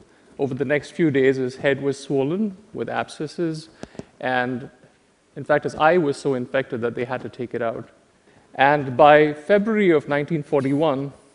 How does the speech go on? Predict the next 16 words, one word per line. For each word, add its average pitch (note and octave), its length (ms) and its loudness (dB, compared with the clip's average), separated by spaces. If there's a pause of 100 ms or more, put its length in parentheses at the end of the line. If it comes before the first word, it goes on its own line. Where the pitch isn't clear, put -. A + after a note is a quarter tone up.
(220)
this C#3 100 -14
poor D3+ 220 0
man C3+ 320 -2
was B2 120 -4
on B2+ 120 -6
the A#2 80 -4
verge A#2+ 260 -4
of A2+ 140 -10
dying. C3 360 -12 (1040)
He D#3 120 -4
was C#3 180 0
at B2+ 120 2
Ratcliffe C#3 460 0
Infirmary C#3 520 -4
in B2+ 100 -6
Oxford. B2+ 500 -8